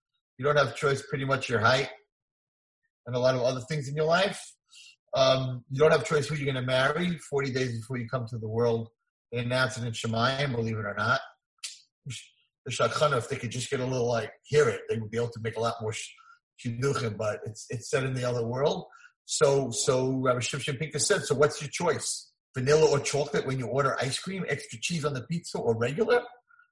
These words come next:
What's your choice in life? Diet Coke or regular Coke?" Well, girls don't drink regular Coke. Diet Coke or Coke Zero?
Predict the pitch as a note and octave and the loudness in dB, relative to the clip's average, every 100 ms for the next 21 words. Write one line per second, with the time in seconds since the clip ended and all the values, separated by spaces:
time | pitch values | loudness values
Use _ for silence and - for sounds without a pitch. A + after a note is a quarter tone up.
0 | _ - A#3 - A#3 - A3 F4 - C#3+ | _ -2 -2 -2 -8 -2 0 2 0 0
1 | A#2+ A2 - - _ _ B2 D3+ E3 - | 0 -2 -4 -18 _ _ 4 6 4 8
2 | G#3+ A3 C#3+ C#3 E3+ C#4 A#3+ C4+ C#4+ C#4+ | 8 8 4 4 4 4 6 10 12 10
3 | - - _ _ - A2+ C#3 B2+ C3+ A#2 | 4 -10 _ _ -12 -2 0 0 -2 -4
4 | A#2 - G2 - - - _ _ _ _ | -8 -8 -8 -10 -16 -20 _ _ _ _
5 | _ _ _ _ _ - E3 D#3+ - F#3+ | _ _ _ _ _ 4 6 6 6 4
6 | F3 C#3 F3 E3 B2 G#3+ | 4 2 2 0 6 10